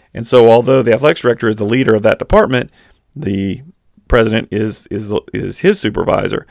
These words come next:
So I was, I've been watching, and, and so far it looks like the president is choosing to, um, strategically intervene rather than allow the athletic director to, um, take action solo. So my guess is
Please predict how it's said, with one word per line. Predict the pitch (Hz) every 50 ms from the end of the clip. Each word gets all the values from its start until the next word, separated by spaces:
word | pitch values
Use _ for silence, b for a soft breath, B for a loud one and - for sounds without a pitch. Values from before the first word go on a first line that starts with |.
| b b b b
So | - - 131
I | 143
was, | 143 143
I've | - - 139 139
been | 147 151 147 143
watching, | 143 160 175 196 202 - 165 143 139 120 -
and, | - 120 120 113 -
and | - 117 113 -
so | - 180 190 185
far | - - 202 202 190 160
it | - -
looks | 139 131 -
like | 135 123 -
the | 117 -
president | - - 185 202 190 151 131 120 113 - - -
is | 101 113 113 -
choosing | - - 151 151 147 135 135 131 123 113
to, | 113 - - 123 123 113 113 117 110 b b b b b b b b b b _ -
um, | 104 107 107 104 104 104 110
strategically | - - 123 120 - - 165 170 151 147 139 - 123 123 -
intervene | - 135 139 127 131 113 104 117 147 143 127 110 104 104 104 104 - b b b b b b b
rather | - 175 - 123 127 123 123 117
than | 110 117 113 117 107
allow | 101 107 107 110 107 110 113 113
the | 104 104 101 95 95 95 98 - _ _ _ _ _ _ _ _ -
athletic | - 110 113 117 135 135 113
director | 113 107 101 - - 104 104 101 90 - _ _
to, | - - 101 92 92 92 90 - - -
um, | - 92 - - - - - - - _ _ _ _ _ _ -
take | - 110 -
action | - 107 95 92 - - 92 87 87 - - - _ _ _ _
solo. | - - 131 127 120 101 82 82 85 - _ b b b b b b b b
So | b - - 120 117 107 104 95 - - -
my | - 110 113 104
guess | 135 156 180 208 190 - -
is | 101 92 92 98 123 -